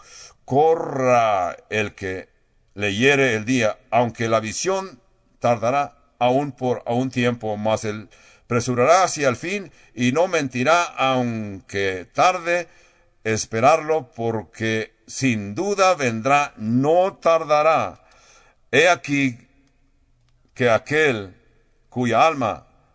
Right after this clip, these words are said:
no es recta se enorgullecerá, mas el justo por fe vivirá". Verso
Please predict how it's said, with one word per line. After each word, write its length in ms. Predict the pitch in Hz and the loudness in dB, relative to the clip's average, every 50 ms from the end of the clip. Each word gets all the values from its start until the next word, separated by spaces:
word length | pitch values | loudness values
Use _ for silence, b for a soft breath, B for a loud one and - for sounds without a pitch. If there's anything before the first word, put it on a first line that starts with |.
| _ _ _ _ - | _ _ _ _ -4
no 220 | 101 127 135 127 | -2 0 2 2
es 80 | 120 113 | 2 0
recta 480 | - 196 196 - - 170 165 165 - _ _ _ _ _ | 0 -2 -2 -2 -4 -4 -4 -4 -8 _ _ _ _ _
se 200 | - - 131 127 | -2 0 2 2
enorgullecerá, 640 | 123 117 117 113 113 110 95 110 113 143 160 170 | 2 0 -2 -4 -4 -4 -4 0 0 2 2 2
mas 260 | 156 139 123 117 - 104 | 0 0 -2 -2 -2 -6
el 120 | 101 92 | -10 -10
justo 580 | - - - 160 165 - - - - 113 104 - | -10 -8 -6 -4 -4 -4 -6 -8 -8 -10 -10 -10
por 260 | _ - 92 90 - | _ -12 -12 -12 -10
fe 260 | - - 107 110 110 | -6 -4 -4 -4 -4
vivirá". 400 | 85 82 90 82 82 85 87 87 | -4 -8 -10 -10 -8 -6 -6 -6
Verso 340 | 85 110 104 - - 76 | -6 -6 -10 -10 -12 -14